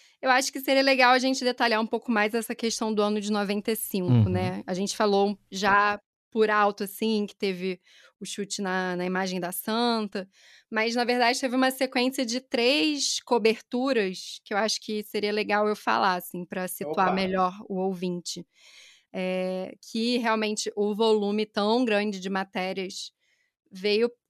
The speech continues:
Speaker 1: por conta, né, dessas, dessas, desses períodos. Então, em setembro, a T V Globo, é, tava no ar com uma minissérie chamada Decadência, que tinha um pastor, é, se eu não me engano, o nome dele era Mariel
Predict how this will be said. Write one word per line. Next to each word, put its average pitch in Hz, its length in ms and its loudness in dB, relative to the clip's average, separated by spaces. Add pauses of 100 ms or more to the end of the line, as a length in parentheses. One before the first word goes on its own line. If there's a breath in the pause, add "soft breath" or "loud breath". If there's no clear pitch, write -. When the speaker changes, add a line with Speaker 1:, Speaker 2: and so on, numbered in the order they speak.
(240)
Speaker 1:
por 269 220 -2
conta, 254 500 2
né, 233 280 0
dessas, 202 840 -4
dessas, 185 760 -10
desses 190 260 -8
períodos. 202 480 -2
Então, 202 320 -2
em 214 80 -2
setembro, 196 840 -2 (440)
a 196 100 -8
T 208 140 -2
V 208 160 4
Globo, 190 1120 0
é, 180 240 -6
tava 196 520 0
no 202 200 -2
ar 202 260 2
com 220 240 -6
uma 202 180 -2
minissérie 202 500 -2
chamada 202 340 0
Decadência, 220 1000 -4 (680 soft breath)
que 220 160 -4
tinha 220 460 2
um 226 160 4
pastor, 240 880 2 (200)
é, 185 440 -6
se - 120 -14
eu 208 40 -8
não 208 80 -10
me 208 100 -6
engano, 196 400 -6
o 190 40 -8
nome 196 220 -4
dele 190 180 -4
era 190 160 -2
Mariel 196 720 0